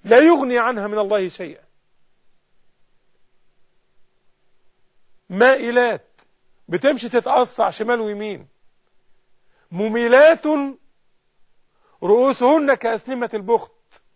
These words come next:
أسنمة البخت أي سنام البعير. تبص تلاقي المرأة عاملة فيونكة كده على شعرها، و-، وشعرها ضخم كده، كأنها سفينة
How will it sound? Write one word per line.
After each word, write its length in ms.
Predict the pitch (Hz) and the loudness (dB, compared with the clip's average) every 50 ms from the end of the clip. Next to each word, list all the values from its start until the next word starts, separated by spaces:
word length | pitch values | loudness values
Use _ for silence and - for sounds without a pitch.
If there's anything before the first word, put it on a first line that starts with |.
| _ _ _ _ _ _ _ _ _ _ _ _ _ _ _ _ _ _ _ _ _ _ - | _ _ _ _ _ _ _ _ _ _ _ _ _ _ _ _ _ _ _ _ _ _ -16
أسنمة 420 | - - - - 233 294 302 285 - - | -16 -14 -10 -4 -2 0 0 0 0 0
البخت 400 | 226 214 202 269 240 - - - | -2 -2 -2 -6 -6 -6 -12 -12
أي 420 | 226 - 214 226 240 226 214 254 - _ _ _ _ _ _ _ | -6 -2 -2 -2 -2 -4 -8 -14 -18 _ _ _ _ _ _ _
سنام 460 | - - 208 220 240 262 269 240 233 | -6 -4 -2 0 2 2 2 0 -2
البعير. 480 | 220 185 180 202 185 233 226 202 143 - _ _ _ _ _ _ _ _ _ _ _ _ _ _ _ _ _ _ _ _ _ _ _ _ _ _ _ _ _ _ _ | -4 -2 -2 -2 -2 -4 -10 -10 -14 -14 _ _ _ _ _ _ _ _ _ _ _ _ _ _ _ _ _ _ _ _ _ _ _ _ _ _ _ _ _ _ _
تبص 260 | - 170 190 233 214 226 | -10 -4 -4 -4 -4 -4
تلاقي 220 | 156 190 226 233 | -4 -2 -2 -2
المرأة 320 | 208 196 214 240 226 202 | -2 -2 -2 -2 0 0
عاملة 300 | 196 196 226 220 208 208 | 2 2 0 0 0 -4
فيونكة 400 | 180 - 196 214 240 233 - 208 | -4 -2 -2 -2 -2 -2 -4 -10
كده 200 | 180 - 226 208 | -10 -8 -4 -4
على 140 | 202 190 175 | -4 -4 -4
شعرها، 440 | - - 170 185 220 247 240 233 208 _ _ _ _ _ _ _ _ _ _ _ _ _ _ _ _ _ _ _ _ _ _ _ _ _ - | -6 -6 -6 -2 0 -2 -2 -2 -6 _ _ _ _ _ _ _ _ _ _ _ _ _ _ _ _ _ _ _ _ _ _ _ _ _ -16
و-، 140 | 160 160 175 | -10 -8 -8
وشعرها 580 | 175 165 165 165 - 196 185 202 240 247 226 | -8 -8 -8 -6 -2 0 2 4 4 4 4
ضخم 360 | 202 170 247 262 - - 196 196 | 4 6 4 4 4 2 -10 -6
كده، 200 | 233 247 247 220 | -4 -4 -4 -4
كأنها 560 | - - 208 247 269 269 254 240 233 220 208 | -2 0 2 2 2 0 0 -2 -2 -2 -4
سفينة 580 | - - 208 202 233 269 285 269 254 269 254 | -4 -6 -8 -6 -6 -6 -4 -2 -2 -4 -4